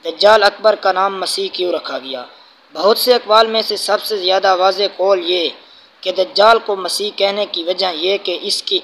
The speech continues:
एक आँख और आबरू नहीं है। बेशक दज्जाल बिल्कुल बंद आँख वाला होगा, इस पर एक मोटी फुली होगी।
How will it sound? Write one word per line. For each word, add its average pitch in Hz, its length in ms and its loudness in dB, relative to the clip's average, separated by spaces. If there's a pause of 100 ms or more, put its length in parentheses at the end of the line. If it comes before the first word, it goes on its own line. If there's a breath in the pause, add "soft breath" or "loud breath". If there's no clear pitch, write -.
एक 202 300 0 (100)
आँख 202 420 -2
और 190 220 4
आबरू 190 340 2
नहीं 160 340 -8
है। 127 100 -8 (480 loud breath)
बेशक 214 340 2
दज्जाल 226 420 6
बिल्कुल 233 360 -4
बंद 214 260 0
आँख 202 260 2
वाला 190 280 4
होगा, 190 420 2 (100)
इस 190 120 -6
पर 185 200 -2
एक 180 220 -2
मोटी 185 360 -2
फुली 180 300 -6
होगी। 139 340 -8